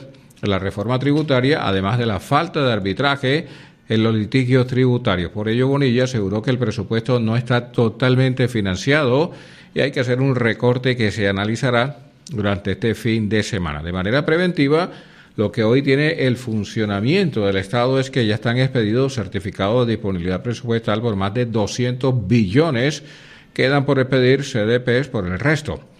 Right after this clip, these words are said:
En este momento, cuando tenemos que identificar el recorte, lo tenemos que hacer sobre eso que no tiene C D P expedidos,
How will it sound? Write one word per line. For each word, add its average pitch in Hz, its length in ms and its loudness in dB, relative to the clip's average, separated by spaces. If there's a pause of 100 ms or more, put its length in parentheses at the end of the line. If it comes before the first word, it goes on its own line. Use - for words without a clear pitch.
(260)
En 92 160 -2
este 113 160 -2
momento, 147 460 0
cuando 95 240 -4
tenemos 98 280 -2
que 127 120 -2
identificar 104 500 -2
el 123 120 2
recorte, 135 540 0 (420)
lo 107 180 0
tenemos 127 440 0
que 131 300 0
hacer 123 460 -2
sobre 98 540 -2
eso 139 440 0
que 117 160 0
no 113 220 -2
tiene 123 380 -4
C - 280 0
D 120 140 2
P 110 340 -2
expedidos, 104 720 -2